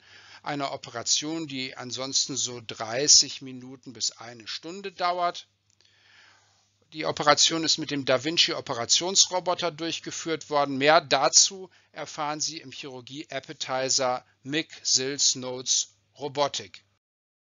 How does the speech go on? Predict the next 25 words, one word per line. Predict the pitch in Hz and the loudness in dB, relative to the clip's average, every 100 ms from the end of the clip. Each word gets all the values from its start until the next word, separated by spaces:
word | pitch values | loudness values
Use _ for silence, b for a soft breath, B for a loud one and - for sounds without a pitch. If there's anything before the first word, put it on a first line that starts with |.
| _ | _
Diese | 107 135 190 214 202 180 | -10 -4 0 6 8 6
Videosequenz | 185 175 170 156 - 170 165 - | 0 -2 -4 -4 -4 -4 -4 -4
wurde | 143 151 139 | -4 -4 -4
hier | 139 151 - | -2 -2 0
eliminiert. | 123 123 117 127 175 - | 0 0 0 0 -2 -2
Um | 147 143 | -2 -2
die | 165 202 | -2 -2
sehen | 185 190 208 | 0 0 0
zu | - 190 | -2 -4
können, | - 175 175 165 | -4 -4 0 2
müssten | 160 170 - 170 | 0 -2 -6 -6
Sie | 156 | -4
sich | 151 170 - | -4 -4 -4
das | 143 - | -4 -2
Originalvideo | 147 131 127 120 120 160 180 165 185 170 175 175 180 | -2 2 2 2 2 2 0 -2 -8 -4 0 2 2
Appetizer | - 147 151 151 139 139 135 | -2 -6 -6 -2 0 0 0
Nummer | 135 123 117 135 | 2 2 0 0
acht | 170 - - - | -2 -4 -14 -6
anschauen | 165 170 - 165 160 160 147 | -4 -4 -2 0 0 -2 -4
zur | - - 151 147 | -6 -4 0 0
Leistenhernie | 143 139 160 - 151 143 143 147 143 | 2 0 0 -2 -2 0 0 0 0
und | - 127 | -2 -2
da | 123 127 | 0 0
ist | 135 127 - | -2 -6 -6
eben | - 123 120 | -6 -4 -4